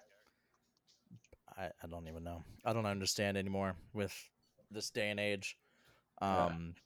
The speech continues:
Speaker 1: to rate it, like, again, I've been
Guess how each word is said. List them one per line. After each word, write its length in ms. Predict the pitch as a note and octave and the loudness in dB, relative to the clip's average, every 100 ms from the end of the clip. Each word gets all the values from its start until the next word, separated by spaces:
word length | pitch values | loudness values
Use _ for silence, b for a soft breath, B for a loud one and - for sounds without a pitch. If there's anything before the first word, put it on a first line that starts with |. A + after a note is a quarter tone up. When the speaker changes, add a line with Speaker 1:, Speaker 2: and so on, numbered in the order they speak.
| _ _ _ _ _ - | _ _ _ _ _ 2
Speaker 1:
to 140 | - F3 | 10 12
rate 320 | D#3+ F#3 F#3 | 12 12 12
it, 180 | E3 - | 12 12
like, 280 | D3 C#3 - _ _ D3 | 12 12 12 _ _ 8
again, 300 | D3 E3+ D#3 | 12 12 12
I've 120 | C#3 | 12
been 220 | D#3 | 10